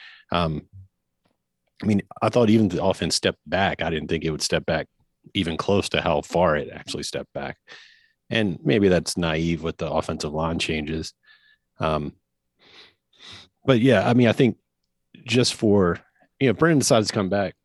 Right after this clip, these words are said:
you know, he's got a year in the system. Um, obviously, if he decided to come back, then he's bought in, and, you know, <laughs> that, you know, it's on him to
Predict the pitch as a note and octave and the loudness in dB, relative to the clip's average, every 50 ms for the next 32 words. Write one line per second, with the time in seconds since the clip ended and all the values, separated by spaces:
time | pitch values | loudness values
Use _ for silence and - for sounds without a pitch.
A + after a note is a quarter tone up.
0 | _ _ _ _ _ - - F2 G#2 G2+ - G#2 G2 F2+ F2 F2+ F2+ E2+ D#2+ D#2+ | _ _ _ _ _ -6 -4 -2 -2 -2 -2 -2 -2 -2 -2 -4 -4 -6 -6 -6
1 | D#2+ - - F2 - - F#2+ F2+ F2 E2+ - _ _ _ _ - F2 E2+ D#2+ D#2+ | -6 -4 -4 -4 -4 -4 -6 -6 -6 -8 -10 _ _ _ _ -8 -8 -6 -6 -8
2 | D#2+ D#2 _ _ _ _ _ _ _ _ - F2 E2+ E2 - - F2 D#2+ D2+ F2+ | -10 -12 _ _ _ _ _ _ _ _ -4 -4 -2 -2 -2 -2 -2 -2 -2 -4
3 | D#2 - - F2+ E2+ E2 D#2+ - - - E2 E2 D#2+ D#2 D#2+ D#2+ - F2 D#2 D#2 | -4 -2 -2 0 0 -2 -2 -4 -6 -6 -6 -4 -4 -4 -4 -4 -6 -8 -8 -8
4 | D2+ - - F2 E2 E2 D#2+ E2 E2 E2 D#2+ D#2+ D#2 D#2 D#2+ D#2+ - - - - | -8 -6 -4 -2 -2 -2 -2 -4 -4 -4 -6 -6 -8 -10 -12 -12 -14 -18 -20 -18
5 | - - - D#2+ - - - - _ _ _ _ _ - - - E2 - - - | -14 -12 -10 -10 -10 -12 -14 -18 _ _ _ _ _ -12 -6 -4 -4 -4 -2 -4
6 | A2 - _ _ - - - - - - - - - _ _ - - E2+ E2 D#2 | -4 -4 _ _ -20 -20 -18 -18 -18 -18 -20 -20 -20 _ _ -14 -10 -8 -8 -8
7 | - - - F2+ E2 D2+ - - D#2+ D#2+ E2+ E2 D#2 - F2 E2+ E2 D#2+ - E2+ | -10 -10 -10 -8 -8 -6 -4 -4 -2 -2 -2 -2 -2 -2 -2 -2 -2 -2 -2 -2
8 | D#2 D#2 - - | -4 -4 -4 -10